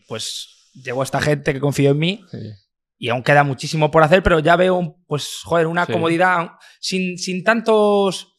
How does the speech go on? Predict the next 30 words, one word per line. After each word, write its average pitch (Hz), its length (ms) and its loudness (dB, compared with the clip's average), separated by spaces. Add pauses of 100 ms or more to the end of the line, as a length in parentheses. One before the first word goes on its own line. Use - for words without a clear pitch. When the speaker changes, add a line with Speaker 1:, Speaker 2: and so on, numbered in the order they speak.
(140)
Speaker 1:
no 175 160 0
lujos, 156 320 2
pero 156 160 -2
sin 151 160 -4
tantos 196 340 0
medios, 202 380 0
tal, 196 260 2
todo 196 180 -2
mucho 196 220 -4
más 185 160 0
humilde, 208 340 -2
pero 170 200 -2
se 151 100 -2
le 160 80 0
pone 208 300 2
un 208 140 0
cariño 196 300 2
especial. 208 600 -2
Speaker 2:
¿Como 135 140 -2
esto? - 280 -10 (200)
Speaker 1:
Sí, 214 300 -2 (160)
sí, 202 160 -4
sí, - 60 -4
Speaker 2:
Aquí 120 100 0
Speaker 1:
sí. 131 60 0
Speaker 2:
no 139 120 0
hay 120 200 -2
plataformas, 117 600 -4
no 113 80 -6
hay 113 280 -6